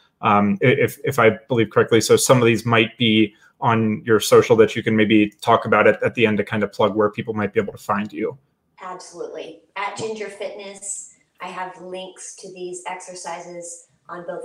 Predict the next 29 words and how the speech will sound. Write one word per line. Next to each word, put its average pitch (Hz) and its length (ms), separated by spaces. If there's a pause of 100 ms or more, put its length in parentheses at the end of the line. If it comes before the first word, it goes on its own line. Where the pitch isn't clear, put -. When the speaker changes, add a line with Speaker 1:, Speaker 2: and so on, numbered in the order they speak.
Speaker 2:
Instagram 190 800
and 117 240
Speaker 1:
Mm-hmm. 156 60
Speaker 2:
YouTube. 226 380 (260)
Speaker 1:
Mm-hmm. - 720
Awesome. 113 240
Speaker 2:
And - 340
Ginger 190 100
with 180 140
a - 60
J. - 320 (520)
Speaker 1:
Ginger 123 260
with 113 140
a 110 40
J. 113 300
And 131 140
we'll, 139 380
we'll 151 120
send 139 260
out 120 200
full 127 160
recaps 113 380
of - 40
this. 117 200
And - 80 (180)
then 123 180
Speaker 2:
Cool. - 140
Speaker 1:
third, 180 440 (180)
um, 123 280